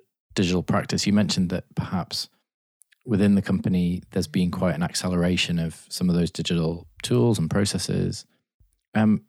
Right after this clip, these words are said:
can you describe, I guess, some of the drivers that have led to that? So clearly there's things you've talked about, design efficiency, you know, standardizing process, those kind of things. But what are the, the core justifications for digital transformation?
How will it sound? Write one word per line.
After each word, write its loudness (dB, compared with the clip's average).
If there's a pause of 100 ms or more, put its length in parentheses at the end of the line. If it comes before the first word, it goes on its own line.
can 2
you 4
describe, 0
I 2
guess, 2
some 2
of 4
the 4
drivers 2 (240)
that 0
have -4
led 0
to -6
that? -6
So -4
clearly 0
there's -6 (380)
things 2
you've 0
talked -2
about, 0 (340)
design -4
efficiency, -4 (520)
you -2
know, -2 (320)
standardizing 0
process, -2
those 0
kind -4
of -6
things. -12
But -2
what 2
are 0
the, 0 (460)
the -6
core 2 (280)
justifications -2
for -4 (280)
digital -6
transformation? -10